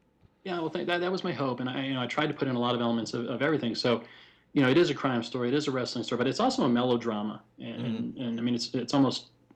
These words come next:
Speaker 1: Dickensian in a way. It's so, you know, soap operatic. And, uh, one of my favorite reviews, you know, hit on that and said, "You know, I'm not into wrestling, and it was a little violent for me, but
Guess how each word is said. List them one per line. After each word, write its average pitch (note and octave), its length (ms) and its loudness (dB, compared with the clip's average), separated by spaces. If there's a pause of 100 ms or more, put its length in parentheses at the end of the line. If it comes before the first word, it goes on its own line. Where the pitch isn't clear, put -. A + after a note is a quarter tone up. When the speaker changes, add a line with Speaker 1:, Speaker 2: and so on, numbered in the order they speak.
(160)
Speaker 1:
Dickensian A#2 720 4
in G2 100 -4
a G2 80 -6
way. G2+ 240 -2
It's - 140 -4
so, G#2+ 260 2 (240)
you A#2 120 -4
know, G#2 200 -8
soap A#2+ 400 0
operatic. G#2+ 720 0 (580)
And, G#2 380 -2
uh, G#2 220 0
one C#3 340 2
of - 40 8
my A#2+ 100 4
favorite A2+ 260 2
reviews, G#2+ 500 0
you A#2+ 60 -2
know, G#2 80 -2
hit A#2+ 160 0
on G#2 100 0
that G#2+ 60 -2
and G#2 100 -4
said, C3 100 -4
"You D3+ 120 2
know, A#2+ 320 0
I'm D3 200 2
not B2 160 2
into A#2 400 0
wrestling, A2+ 600 -2
and G#2+ 80 -2
it G#2+ 40 -2
was A2 120 -6
a C3 40 2
little A#2+ 180 2
violent A2+ 440 0
for - 100 -10
me, G#2 200 -2
but C3 540 2